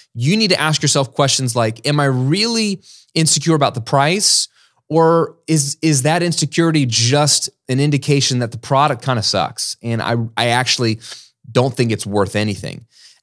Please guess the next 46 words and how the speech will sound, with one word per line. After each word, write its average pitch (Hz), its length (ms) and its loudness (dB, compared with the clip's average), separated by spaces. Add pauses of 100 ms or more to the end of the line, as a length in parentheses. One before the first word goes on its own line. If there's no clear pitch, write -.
A-, - 120 -6
and 120 160 2
then 117 160 4
maybe 135 280 4
it's 117 120 0
a 117 40 -2
product 151 600 -2
problem 95 400 -2
and 95 80 -4
not 95 140 -2
a 92 40 -4
price 104 280 -4
problem. - 420 -10 (1300)
Some 170 240 2
of 170 120 2
you, 139 100 4
it 135 160 2
is 185 100 2
a 170 60 -2
product 101 360 -2
problem. 90 240 -4
Some 156 200 -2
of 165 100 -2
you 151 100 0
are 131 60 2
peddling 123 400 -2
crap. 123 420 -4 (680)
Or - 60 -4
some 156 180 0
of 160 120 0
you 156 100 2
have 127 80 0
just, 123 180 -2
like, 113 120 0
slapped 131 380 0
something 139 280 0
together, 117 560 0 (680)
and 120 800 0 (240)
that 117 300 0
little 123 180 4
voice 135 300 4
inside 127 300 2
of 117 80 -2
you 117 80 -2
that 104 120 -2
says, 107 540 0